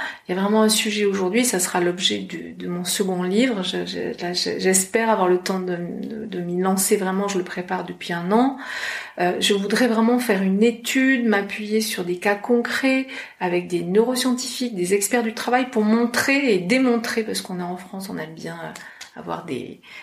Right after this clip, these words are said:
du, des chiffres et des données concrètes, des évaluations d'impact, qui a un effet vraiment gagnant-gagnant pour le bien-être du collaborateur à être un slasher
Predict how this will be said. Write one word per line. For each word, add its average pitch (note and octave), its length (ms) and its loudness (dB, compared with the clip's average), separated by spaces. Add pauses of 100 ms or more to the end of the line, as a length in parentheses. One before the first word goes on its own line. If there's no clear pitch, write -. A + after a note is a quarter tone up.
(140)
du, F3 220 -10 (240)
des - 300 -10
chiffres B3 640 2
et F#3 40 -2
des F3 100 0
données F3+ 420 2
concrètes, F#3+ 480 -2
des F3 160 -8
évaluations E3+ 600 -4
d'impact, F3 600 -2 (840)
qui - 120 -2
a A#3+ 80 4
un A#3+ 100 4
effet B3 280 4
vraiment G#3+ 320 2
gagnant-gagnant G#3+ 800 2 (120)
pour C#4+ 220 2
le C4 100 4
bien-être G#3 380 0
du G3+ 160 -6
collaborateur F#3+ 920 -2
à F3 200 2
être - 240 -4
un F3 80 -2
slasher F#3+ 640 4